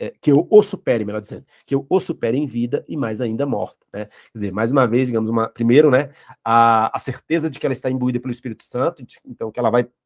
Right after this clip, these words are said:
ela, ela pode superá-lo, né, aqui, né, aqui apare-, aparentemente num debate, né? E voltando-se para os filhos, disse, "Olhem para o céu, filhos caríssimos, né? Olhem para o céu", como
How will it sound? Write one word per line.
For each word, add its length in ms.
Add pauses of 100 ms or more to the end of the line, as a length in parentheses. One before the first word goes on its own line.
(120)
ela, 560 (500)
ela 180
pode 240
superá-lo, 640 (120)
né, 280
aqui, 320
né, 220
aqui 320
apare-, 640
aparentemente 580
num 80
debate, 500
né? 140 (1120)
E 80
voltando-se 680
para 200
os 200
filhos, 320
disse, 440 (520)
"Olhem 360
para 240
o 60
céu, 560 (640)
filhos 280
caríssimos, 840 (100)
né? 260
Olhem 280
para 140
o 40
céu", 400
como 500